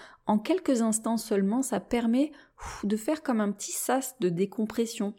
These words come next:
et de créer une bulle autour de soi pour faire revenir ce calme, pour permettre à son esprit d'être beaucoup plus disponible et pour permettre à son corps d'être beaucoup plus disponible aussi. Et enfin, la troisième clé pour améliorer sa concentration, c'est la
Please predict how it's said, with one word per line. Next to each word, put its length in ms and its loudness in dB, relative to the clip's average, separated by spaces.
et 80 4
de 120 2
créer 340 2
une 180 2
bulle 320 0
autour 260 0
de 120 -6
soi 420 -8
pour 100 -16
faire 300 -12
revenir 640 -2
ce 180 -4
calme, 460 0
pour 160 -4
permettre 400 2
à 60 2
son 180 -2
esprit 320 0
d'être 180 4
beaucoup 240 -2
plus 160 -6
disponible 880 4
et 80 -2
pour 160 -10
permettre 340 -2
à 60 -2
son 180 -4
corps 380 -2
d'être 260 -4
beaucoup 280 -2
plus 200 -8
disponible 720 -2
aussi. 380 0
Et 80 4
enfin, 300 4
la 120 4
troisième 440 2
clé 180 4
pour 220 -2
améliorer 480 4
sa 180 -2
concentration, 720 -2
c'est 200 -2
la 180 0